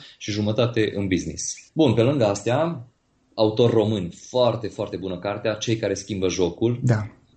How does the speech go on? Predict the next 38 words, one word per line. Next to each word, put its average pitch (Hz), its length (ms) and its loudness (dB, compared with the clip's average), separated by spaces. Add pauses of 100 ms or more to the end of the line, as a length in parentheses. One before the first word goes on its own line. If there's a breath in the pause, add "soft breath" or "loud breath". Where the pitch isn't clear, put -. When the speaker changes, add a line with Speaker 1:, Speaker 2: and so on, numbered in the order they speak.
Speaker 1:
Nu 120 80 -6
mai 117 140 0
știu, 110 280 -2
Speaker 2:
Ceva 131 260 6
Speaker 1:
uh, 120 60 4
Speaker 2:
roșu, 120 260 6
Speaker 1:
cum 95 80 0
le - 60 2
Speaker 2:
îmi 120 80 2
scapă 127 320 0
numele 104 300 8
acum. 104 220 2
Speaker 1:
Da, 104 540 2
uh, 92 60 -4 (240)
cele 92 200 -4
Speaker 2:
Pentru 101 160 4
Speaker 1:
două 95 140 6
doamne, 92 560 0
le 101 100 2
cunosc 117 320 2
personal, 107 300 0
dar 98 100 0
îmi 98 80 -2
scapă 101 240 -2
și 98 140 -6
mie 95 100 -2
numele 92 200 -2
acum, 117 160 2
Speaker 2:
Eu, 151 60 6
Speaker 1:
numele 135 260 4
Speaker 2:
eu 139 60 8
o 147 40 4
să 165 100 2
Speaker 1:
acum. 127 200 4
Speaker 2:
pun 113 80 6
link 101 220 0
către - 300 -2
carte. 101 500 -2